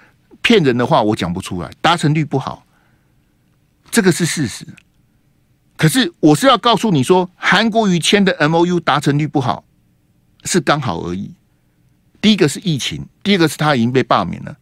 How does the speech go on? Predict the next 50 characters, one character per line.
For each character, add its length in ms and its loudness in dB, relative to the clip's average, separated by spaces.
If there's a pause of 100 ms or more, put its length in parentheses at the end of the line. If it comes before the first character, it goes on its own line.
(800)
第 140 2
三 180 4
个， 260 0
我 200 4
认 160 4
为 180 4 (120)
这 240 6
些 240 2
订 280 -2
单 200 0
是 200 -6 (360)
当， 280 0 (240)
就， 160 -4 (200)
我 100 2
就 80 -2
跟 100 -2
你 60 2
讲 100 2
说， 80 4 (120)
本 120 2
来 120 2
就 120 -2
有 60 2
的 100 0
通 200 -4
路， 120 2
我 120 -2
为 100 0
什 160 -4
么 60 0
要 80 -2
再 180 -2 (480)
让 320 0 (180)
多 280 6 (100)
签 320 2
九 200 0
十 120 -4
几 160 -8
亿， 120 -4
包 180 0
括 180 0
大 260 0
陆、 160 0
香 200 -2
港 200 -2
跟， 260 -2 (300)
呃， 80 2
对 120 -4
不 60 -6
起， 160 -6